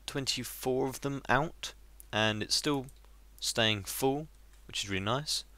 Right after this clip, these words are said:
And they're coming over here now, filling up these because these need a lot more water than they did. Now what I've changed is that I've now using this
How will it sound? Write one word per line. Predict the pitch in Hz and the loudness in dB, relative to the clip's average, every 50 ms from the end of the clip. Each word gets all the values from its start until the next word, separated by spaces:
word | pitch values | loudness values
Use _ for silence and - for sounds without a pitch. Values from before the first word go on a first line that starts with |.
| - - - - - - - - - - - - - - - - - - - | -20 -20 -18 -18 -18 -18 -20 -20 -20 -20 -20 -20 -20 -20 -20 -20 -20 -12 -6
And | 113 117 123 | 0 2 4
they're | 131 | 4
coming | - 135 135 131 | 4 4 2 2
over | 123 113 110 | 4 4 2
here | 101 113 117 113 | 2 2 0 2
now, | 113 123 139 156 170 - - - - - - - - - - - - - - - - | 2 0 0 -2 -4 -10 -16 -20 -20 -18 -18 -18 -18 -20 -20 -20 -20 -20 -20 -20 -16
filling | - - - 165 160 160 147 | -8 0 2 4 4 6 4
up | - - - | 2 2 2
these | - 120 123 131 143 147 - | 2 4 6 6 6 4 0
because | - - 110 - 120 104 98 | -2 -4 -2 0 0 0 2
these | 117 117 110 - - | 2 2 2 2 2
need | 110 107 107 101 - - | 2 0 0 0 0 2
a | - 101 | 2 4
lot | 107 107 - | 4 2 2
more | - 104 101 101 | 0 -2 -2 -2
water | 98 - - | -2 -4 -6
than | - 101 95 | -6 -4 -2
they | 90 90 | -2 0
did. | - 120 131 143 - - - - - - - - - - | 0 0 0 0 -2 -6 -14 -16 -20 -20 -20 -20 -10 -4
Now | - 113 | -2 0
what | 123 127 | 2 2
I've | 78 - | 2 2
changed | - - - 131 123 135 147 160 165 - - - - - - - - - - - - - - - | 2 2 4 4 2 2 0 -2 -2 -2 -2 -4 -6 -10 -18 -20 -18 -18 -18 -18 -20 -20 -8 -2
is | - 120 107 - | 0 2 4 6
that | - 120 113 101 - - - - - - - | 6 6 6 6 4 -2 -12 -20 -12 -4 0
I've | 107 104 - | 0 0 2
now | - 117 117 113 113 110 - | 2 2 2 2 0 -2 -6
using | - 113 113 107 107 110 110 | -4 -2 0 0 0 0 2
this | 104 104 98 - | 2 2 2 0